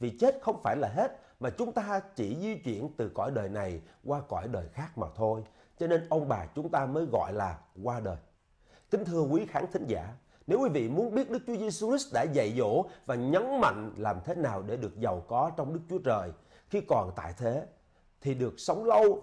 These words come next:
và hưởng phước hạnh, và khi mãn phần trên đất thì được Chúa rước về thiên đàng, thì xin liên lạc với Hội Thánh Liên hiệp Fairfax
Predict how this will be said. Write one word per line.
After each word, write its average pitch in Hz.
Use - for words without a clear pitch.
và 98
hưởng 95
phước -
hạnh, 85
và 127
khi 226
mãn 139
phần 113
trên 175
đất 240
thì 117
được 123
Chúa 202
rước 262
về 113
thiên 202
đàng, 104
thì 92
xin 139
liên 139
lạc 92
với 139
Hội 90
Thánh 135
Liên 127
hiệp 104
Fairfax 120